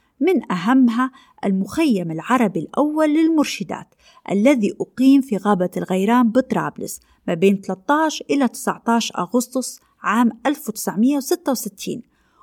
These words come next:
ومرفق معه العديد من الصور والوثائق التي تنشر لأول مرة. ومن ضيوف الافتتاح الملكة فاطمة الله يرحمها. وكانت القائدة نجاة هي رئيسة أول مؤتمر عربي للمرشدات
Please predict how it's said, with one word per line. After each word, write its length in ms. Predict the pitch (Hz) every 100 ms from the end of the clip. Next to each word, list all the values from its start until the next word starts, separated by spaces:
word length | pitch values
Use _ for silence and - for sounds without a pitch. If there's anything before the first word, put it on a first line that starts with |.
| _
ومرفق 640 | 208 190 285 370 - 180 -
معه 300 | 240 262 208
العديد 580 | 175 160 175 220 202 190
من 140 | 180
الصور 520 | 165 - 269 247 180
والوثائق 800 | 165 160 156 170 247 269 254 -
التي 320 | - 196 208 208
تنشر 440 | - 277 254 208
لأول 680 | 180 180 - 302 311 311 269
مرة. 360 | 190 175 - - _ _ _ -
ومن 300 | 180 190 196
ضيوف 360 | 190 202 220
الافتتاح 720 | 220 - - 208 208 285 294 - - _ -
الملكة 480 | 233 247 339 240 190
فاطمة 500 | 180 254 277 277 254 -
الله 180 | 269 285
يرحمها. 520 | 233 - - 160 - _ _ _ _ _
وكانت 480 | - 220 392 381 220
القائدة 520 | - - 254 - 190
نجاة 460 | 175 175 175 247 269 262 _ - -
هي 280 | 403 381
رئيسة 460 | 196 190 - 196 165 - -
أول 380 | - 277 190 185
مؤتمر 500 | 247 - - 185 170
عربي 600 | 170 - 226 262 190 185
للمرشدات 880 | 175 175 180 185 - 196 240 285 311